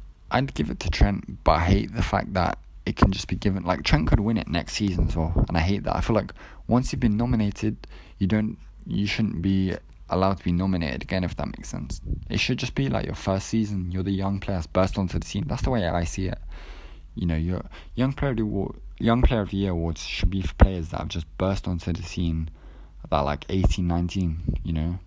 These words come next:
I can't think of who's done that this season. Um,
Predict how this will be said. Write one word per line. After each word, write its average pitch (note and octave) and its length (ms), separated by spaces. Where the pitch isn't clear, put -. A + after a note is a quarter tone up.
I F2+ 40
can't A2+ 240
think A#2+ 140
of F#2 100
who's G2+ 220
done F#2 180
that - 140
this - 160
season. F#2 640
Um, E2+ 880